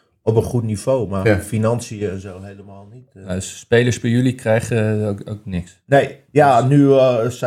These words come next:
Speaker 1: hebben ze weer dat we van het winter een paar dagen op trainingskamp gaan naar, eh,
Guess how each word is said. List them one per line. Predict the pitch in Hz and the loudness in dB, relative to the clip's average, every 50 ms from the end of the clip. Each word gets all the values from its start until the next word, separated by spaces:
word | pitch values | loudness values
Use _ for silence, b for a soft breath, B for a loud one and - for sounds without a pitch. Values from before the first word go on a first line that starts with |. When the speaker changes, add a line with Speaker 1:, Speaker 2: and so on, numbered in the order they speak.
| - - | -6 -6
Speaker 1:
hebben | - - 117 107 | -6 -8 -10 -8
ze | 104 117 117 | -8 -8 -6
weer | 107 113 120 117 117 117 | -6 -4 -6 -6 -6 -6
dat | 110 110 104 107 | -8 -8 -8 -6
we | 110 113 107 113 110 B B B B B B - | -4 -4 -4 -4 -6 B B B B B B -8
van | - - 110 | -2 -2 -2
het | 101 98 | 0 0
winter | 98 113 117 113 110 - 110 107 | 0 0 0 0 0 0 2 2
een | 110 107 110 | 2 0 0
paar | - 110 107 113 110 | 0 2 2 2 2
dagen | 104 104 104 104 101 98 107 104 107 107 | 2 0 0 0 -2 -2 -4 -4 -4 -4
op | 90 - _ | -6 -8 _
trainingskamp | - 110 113 113 107 101 - - - 107 107 104 - | -4 -2 -2 -2 -2 -4 -6 -6 -4 -4 -4 -4 -6
gaan | - - 117 104 104 104 101 | -2 0 0 2 2 0 0
naar, | 104 101 101 98 98 98 | 0 0 0 0 0 -2
eh, | 101 101 101 101 | -4 -4 -6 -6